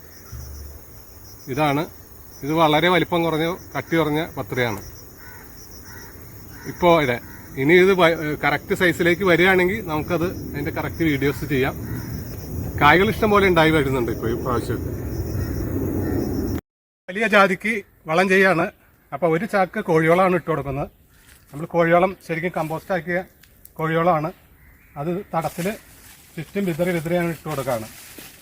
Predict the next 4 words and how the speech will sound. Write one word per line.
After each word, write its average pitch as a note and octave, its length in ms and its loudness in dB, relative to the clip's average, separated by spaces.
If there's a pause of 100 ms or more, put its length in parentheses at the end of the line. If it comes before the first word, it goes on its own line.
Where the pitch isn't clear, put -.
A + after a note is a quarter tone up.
(440)
കമ്പോസ്റ്റ് E3 380 -4
ആക്കിയത് G#3 320 0
അല്ലെങ്കിൽ F#3+ 280 0 (600)
കുറച്ചൊരു G#3 400 2